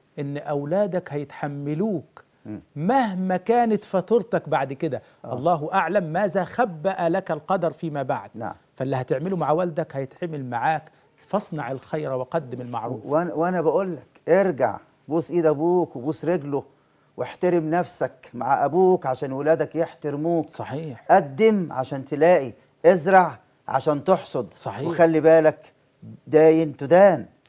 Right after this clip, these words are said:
Speaker 1: الله.
Speaker 2: ارجع، بوس راس أبوك وبوس إيده، واوعى تسمع كلام ال-، أصحابك، أصحاب السوء اللي بره. خلي بالك من أبوك، أنا بقول لك أهو. معلش، أنا ال-،
Speaker 1: جميل.
Speaker 2: ال-، ال-، المكالمات لسه معانا مكالمة تانية.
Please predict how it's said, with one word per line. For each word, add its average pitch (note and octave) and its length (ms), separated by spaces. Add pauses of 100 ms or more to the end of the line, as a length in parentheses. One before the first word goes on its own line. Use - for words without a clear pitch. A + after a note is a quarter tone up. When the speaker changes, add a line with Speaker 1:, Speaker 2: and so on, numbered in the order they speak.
Speaker 1:
الله. B2 320
Speaker 2:
ارجع، C#3 340 (260)
بوس F3+ 260
راس E3+ 220
أبوك E3 440 (240)
وبوس D#3 360
إيده، F3 380 (260)
واوعى D#3 580 (240)
تسمع E3+ 340
كلام D#3 400
ال-، B2 440 (640)
أصحابك، C#3 640
أصحاب C3+ 340
السوء C3+ 300
اللي A#2+ 140
بره. A#2 320 (360)
خلي E3 280
بالك D3 300
من C3+ 100
أبوك، B2+ 260
أنا A#2+ 100
بقول A2 260
لك G2+ 160
أهو. - 80 (440)
معلش، C#3+ 320
أنا B2+ 380
ال-، B2+ 40
Speaker 1:
جميل. E3 340
Speaker 2:
ال-، C3 40
ال-، B2 340
المكالمات A#2+ 760
لسه C#3 320
معانا C3 220
مكالمة C3 360
تانية. D3 300